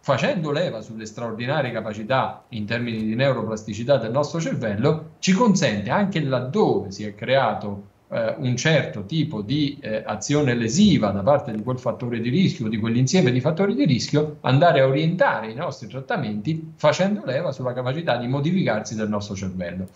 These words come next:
Certo, tutto questo richiede del tempo, che è un ingrediente preziosissimo e, e che è alla base, diciamo così, di tante delle nostre tipologie di intervento oggi.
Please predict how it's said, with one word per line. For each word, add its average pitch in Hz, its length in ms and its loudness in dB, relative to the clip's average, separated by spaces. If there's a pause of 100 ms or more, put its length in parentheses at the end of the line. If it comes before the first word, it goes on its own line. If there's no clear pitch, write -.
(320)
Certo, 180 300 4
tutto 143 240 -4
questo 160 260 0
richiede 127 380 2
del 127 220 4
tempo, 120 580 6
che 147 100 6
è - 20 8
un 135 120 8
ingrediente 127 580 6
preziosissimo 131 1300 6
e, 160 400 6
e - 40 4
che 156 120 6
è 143 80 12
alla 127 240 10
base, 123 800 4
diciamo 123 440 4
così, 120 300 4
di 107 140 -2
tante 131 360 6
delle 110 240 0
nostre 123 340 2
tipologie 113 520 0
di 113 80 4
intervento 104 560 6
oggi. 92 500 4